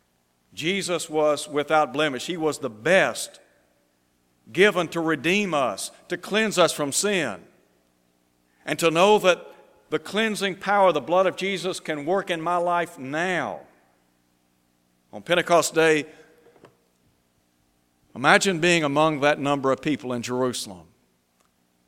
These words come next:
Some of those people had no doubt stood at the foot of the cross. I have no idea of knowing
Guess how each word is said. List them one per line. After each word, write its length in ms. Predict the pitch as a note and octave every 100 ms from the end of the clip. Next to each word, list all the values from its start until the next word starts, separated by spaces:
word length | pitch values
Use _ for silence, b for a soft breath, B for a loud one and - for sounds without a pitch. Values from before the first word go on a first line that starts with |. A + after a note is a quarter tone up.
| _ _ _ _
Some 200 | - F#3+
of 80 | G3+
those 180 | F#3+ E3
people 380 | - F#3 G3+ D#3+
had 180 | D#3
no 240 | C#3+ E3+ F#3+
doubt 420 | D#3+ E3 F3+ E3+
stood 360 | - - F3+ F3+
at 100 | F3
the 80 |
foot 240 | - F#3 F3+
of 80 | E3
the 80 |
cross. 800 | - - D#3+ B2+ F2+ - - - _ _ _ _ _ _ _ _ _ _ _ _ _ _ _
I 160 | C3+ E3
have 220 | E3+ C#3+
no 240 | D#3 F#3
idea 440 | F#3+ F3+ D#3 D3+ B2
of 260 | B2+ A#2+
knowing 420 | C#3+ D3 A#2 F2